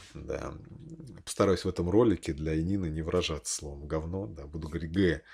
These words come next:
Вот, э, что все знают. Раньше хоть везли что-то нормальное. Банан действительно суперский, я их тоже полюбил. Вот. По-моему, я киви не ел, да. Щас я ем, наверное, почти все. Ну и щас есть некоторые вещи, че я не ем-то. Ну, не ем я многие. Я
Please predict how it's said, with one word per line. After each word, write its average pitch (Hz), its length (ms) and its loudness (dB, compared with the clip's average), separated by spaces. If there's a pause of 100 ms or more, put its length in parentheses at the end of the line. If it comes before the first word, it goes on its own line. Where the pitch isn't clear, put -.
(360)
Вот, 73 440 -6
э, 90 220 0
что 90 240 -4
все - 200 -2
знают. 92 300 -2 (160)
Раньше 117 320 6
хоть 120 180 4
везли 117 280 6
что-то 92 220 0
нормальное. 92 480 4
Банан 85 320 2
действительно 90 380 -2
суперский, - 440 0
я - 40 4
их 156 60 -10
тоже 98 240 2
полюбил. 117 500 8 (520)
Вот. - 300 -4 (160)
По-моему, 147 200 12
я 135 120 8
киви 127 400 2
не 95 160 2
ел, 82 360 2
да. 73 320 -2 (680)
Щас 160 300 12
я 117 120 12 (380)
ем, 117 240 12
наверное, 101 140 8
почти 110 360 8
все. 131 300 8 (180)
Ну 135 120 6
и 208 60 10
щас - 320 10
есть - 140 -2
некоторые 104 460 6
вещи, 90 720 8
че 110 180 4
я 80 80 4
не 78 120 -4
ем-то. 82 380 -2
Ну, 127 120 0
не 208 140 0
ем 214 220 4
я 90 140 2
многие. 101 400 0
Я 143 240 12